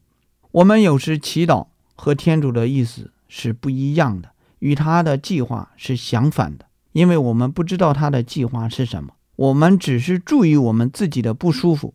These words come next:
我们自己的困难。但是我们要记得，恰恰是我们的这些痛苦，我们的这些不舒服，成就了我们新的人生，成为我们蒙福的一个缘由。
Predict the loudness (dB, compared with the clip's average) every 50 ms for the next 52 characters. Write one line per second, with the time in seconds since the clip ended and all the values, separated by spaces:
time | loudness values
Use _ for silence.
0 | _ _ _ _ -4 -2 2 2 2 0 0 -4 -4 -4 -4 -6 -6 -8 -8 -6
1 | 0 0 2 0 0 -4 _ _ _ _ _ _ _ 2 2 4 4 4 2 2
2 | 0 0 0 0 0 2 2 2 2 0 0 0 -2 -2 -2 -4 -10 -16 _ _
3 | _ _ _ _ _ 0 4 4 4 6 4 4 2 2 0 0 0 0 0 -2
4 | 0 0 0 0 0 0 0 -2 0 0 0 2 2 2 2 2 0 -2 -6 -18
5 | -18 _ _ _ _ -8 -4 -2 0 2 2 2 2 2 0 0 -2 -4 -2 -2
6 | -2 -4 -2 -4 -6 -4 -2 -2 -2 -2 -2 -6 -12 -12 _ _ _ -12 -4 0
7 | 2 2 2 2 2 0 0 0 -2 -4 -4 -6 -6 -8 -8 -10 -10 -6 -4 -2
8 | -2 -2 -4 -6 -6 -6 -6 -6 -6 -4 -4 -4 -6 _ _ _ _ _ _ -6
9 | -2 0 2 4 4 2 2 0 -2 -4 -6 -8 -10 _ _ _ _ -6 -4 -2
10 | 0 0 0 -2 -4 -10 -8 -6 -2 -2 -2 -4 -6 _ _ _ _ _ -10 -8
11 | -6 -6 -6 -6 -6 -6 -6 -6 -8 -10 -12